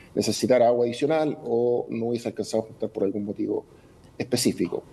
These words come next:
Y si así todo se requiriera reforzar, esta es la manera de poder hacerlo en conjunto con los municipios.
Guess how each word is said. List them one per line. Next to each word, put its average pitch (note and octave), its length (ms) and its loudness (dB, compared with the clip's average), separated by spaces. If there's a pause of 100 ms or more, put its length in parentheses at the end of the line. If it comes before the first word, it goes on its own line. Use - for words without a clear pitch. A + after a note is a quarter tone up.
(100)
Y - 100 0
si - 100 2
así E3+ 220 4
todo C3 380 4
se - 100 -10
requiriera G#2+ 460 0
reforzar, B2 500 0
esta G#2+ 220 0
es G2+ 40 2
la G2 60 0
manera F#2 240 0
de G2 80 2
poder G2+ 160 2
hacerlo A2 280 0
en G#2+ 40 -4
conjunto G#2+ 320 -8
con A2+ 100 -2
los A2+ 80 -6
municipios. B2 460 -6